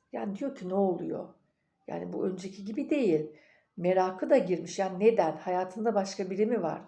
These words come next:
Bu gibi sorgulamalara girmiş. Kıskançlık da had safhada. Görüşmek isteyecek. Başta siz olumsuz olabilirsiniz ama görüşeceksiniz arkadaşlar. Barışmalar da görünüyor. Sıfırdan başlama olabilir.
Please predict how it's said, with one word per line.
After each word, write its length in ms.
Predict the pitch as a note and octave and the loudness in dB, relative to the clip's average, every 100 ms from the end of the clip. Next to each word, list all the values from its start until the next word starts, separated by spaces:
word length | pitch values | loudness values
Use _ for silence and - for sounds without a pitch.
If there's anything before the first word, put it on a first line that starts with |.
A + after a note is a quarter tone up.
| _ _ _ - | _ _ _ -10
Bu 100 | C4+ | -8
gibi 180 | A3 A#3 | -4 -6
sorgulamalara 800 | - G#3 F#3+ F#3+ F#3 F3 E3+ F3 | -4 -2 0 0 0 0 0 -2
girmiş. 800 | D#3+ D#3+ D#3+ E3 A#3 B3 - - _ | -4 -6 -6 -2 -2 -4 -10 -16 _
Kıskançlık 680 | B3 - - F3 - G3+ - | -4 -4 -4 -4 -6 -12 -4
da 140 | A#3 | -2
had 120 | G#3+ G#3 | 0 -4
safhada. 720 | - E3 D#3+ - B2 - _ _ - _ - - _ _ _ _ - | -6 -4 -4 -4 -6 -8 _ _ -20 _ -20 -20 _ _ _ _ -4
Görüşmek 520 | F#4+ D#4+ D4 C4+ - | -2 -2 -2 -2 -2
isteyecek. 760 | G3 - E3 D#3+ D#3+ E3 - - _ _ _ _ - | -8 -4 -4 -2 -2 -4 -10 -20 _ _ _ _ -2
Başta 320 | A#3+ - D#4+ | -2 0 -4
siz 200 | - C#4 | -4 2
olumsuz 760 | - C4 C4+ C4 - - C#4 | 6 6 4 -2 -8 -8 -6
olabilirsiniz 800 | - G#3+ G3+ G3 F#3 F#3 B3+ C#4+ | 2 4 4 2 -2 -4 -8 -4
ama 140 | D4+ C#4 | -2 0
görüşeceksiniz 920 | A3+ G#3 - - F3+ F3 F#3 E3 D#3+ | 2 2 0 -4 -6 -4 -8 -2 0
arkadaşlar. 800 | D#3+ F3 E3 D#3+ - A#3+ C#4 - - - - - | 0 0 0 0 2 2 2 -2 -18 -20 -20 0
Barışmalar 680 | D#4+ B3+ A3+ G#3 F#3 F3+ F3+ | 4 4 2 -2 2 2 4
da 60 | A#3+ | 4
görünüyor. 520 | G3 F#3+ F3+ E3+ D#3+ | 4 2 2 -2 -4
Sıfırdan 640 | - C4+ - A3 A#3 A3+ | -4 -8 -6 0 0 4
başlama 520 | G#3+ G#3 G#3+ G#3 - | 0 0 -2 0 0
olabilir. 580 | - F#3 F3+ F3+ E3+ E3+ | 2 2 2 0 0 -2